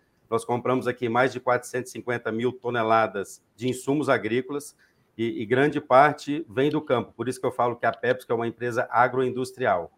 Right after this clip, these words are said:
né? E, e a batata, ela representa grande parte desse volume, que a gente faz contrato diretamente dos,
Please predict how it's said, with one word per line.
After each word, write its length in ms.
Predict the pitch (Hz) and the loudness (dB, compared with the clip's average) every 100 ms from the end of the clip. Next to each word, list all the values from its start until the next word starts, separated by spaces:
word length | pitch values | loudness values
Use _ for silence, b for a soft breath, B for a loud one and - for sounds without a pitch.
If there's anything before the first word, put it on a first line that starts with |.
| - | -8
né? 220 | 95 110 _ _ _ _ - | -8 -8 _ _ _ _ -4
E, 240 | 131 - | -2 2
e 40 | 143 | 4
a 80 | |
batata, 520 | 139 143 139 143 160 160 | 8 10 12 10 10 4
ela 240 | 151 143 | 4 2
representa 500 | 131 - 120 127 127 | 0 -4 -4 -4 -6
grande 260 | 107 139 - | -4 -4 -2
parte 320 | 120 127 - | 0 0 0
desse 220 | 120 - | -10 -8
volume, 380 | 113 113 127 143 | -6 -4 -4 -6
que 80 | 113 | -10
a 40 | |
gente 220 | 107 107 | -10 -10
faz 180 | 117 113 | -10 -10
contrato 520 | - 110 107 107 107 | -10 -10 -4 -2 -4
diretamente 680 | 98 104 117 131 110 117 117 | -6 -2 -2 -2 -2 -4 -6
dos, 200 | 107 104 | -14 -16